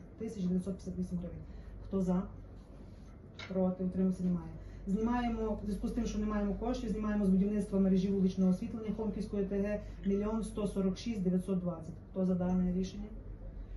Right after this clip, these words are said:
Проти? Утримався? Немає. Відділ, відділу культури просять на капітальний ремонт будівлі комунального закладу Тернівецька школа мистецтв — мільйон чотириста дев'яносто шість сімсот тисяч на покрівлю.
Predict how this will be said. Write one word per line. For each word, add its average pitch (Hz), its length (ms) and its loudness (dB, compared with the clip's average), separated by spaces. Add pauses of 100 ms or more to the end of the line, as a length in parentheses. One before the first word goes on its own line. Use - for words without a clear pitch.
(280)
Проти? 190 300 2
Утримався? 180 420 2
Немає. 170 200 -4 (100)
Відділ, 233 220 0 (320)
відділу 220 300 0
культури 220 460 0
просять 208 600 2
на 220 300 0
капітальний 202 800 2 (220)
ремонт 202 360 4
будівлі 196 380 2
комунального 196 560 4
закладу 226 400 0
Тернівецька 202 600 0
школа 190 300 2
мистецтв — 196 520 2
мільйон 208 360 2
чотириста 190 380 -2
дев'яносто 190 400 2
шість 233 280 -2
сімсот 190 380 2
тисяч 196 420 -2
на 202 300 -2 (360)
покрівлю. 185 480 4